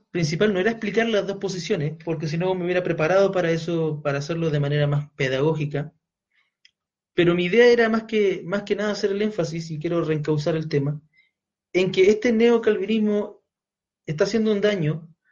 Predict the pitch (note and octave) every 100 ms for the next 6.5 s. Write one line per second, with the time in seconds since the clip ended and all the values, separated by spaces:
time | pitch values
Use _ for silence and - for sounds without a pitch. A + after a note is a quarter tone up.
0 | _ _ _ _ - F#3 F#3+ - - D3
1 | - E3+ A3 C4+ A3+ - F3 F#3 F#3+ F#3
2 | D#3+ D3+ D3+ D#3+ F3+ F3+ E3+ E3 D3 D3
3 | D3+ E3+ E3 E3+ D#3 D3 C#3 C3 D#3 D#3
4 | D3 - D#3 D#3 D3+ C#3 C#3+ C#3+ C#3 C#3+
5 | D3+ C#3+ C3+ B2+ C3 - C#3+ C3+ C3 C3
6 | C3 - C3 A2